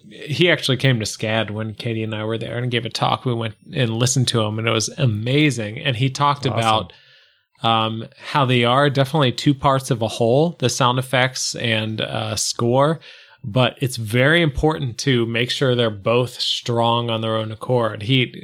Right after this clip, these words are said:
Speaker 1: specifically, he talked about it is really easy to, if you take storyboards or something and put them to this beautiful score, the movie may s-,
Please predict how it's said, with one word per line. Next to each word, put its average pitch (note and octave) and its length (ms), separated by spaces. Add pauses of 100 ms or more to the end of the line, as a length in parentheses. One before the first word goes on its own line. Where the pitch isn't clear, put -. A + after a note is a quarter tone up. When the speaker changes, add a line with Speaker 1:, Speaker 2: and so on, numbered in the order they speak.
(160)
Speaker 1:
specifically, C3 720
he A#2+ 140
talked A#2 280
about G#2+ 380 (460)
it B2 160
is B2+ 280
really A#2 260
easy A#2 560
to, G#2+ 360 (640)
if C3 220
you A#2 100
take A#2+ 240
storyboards A#2 880
or A#2+ 60
something B2 500
and C3 180
put C3 220
them A2+ 240
to A#2 140
this A2+ 220
beautiful F#3 680
score, A#2+ 640 (1080)
the C3+ 200
movie C3 560
may B2 160
s-, - 320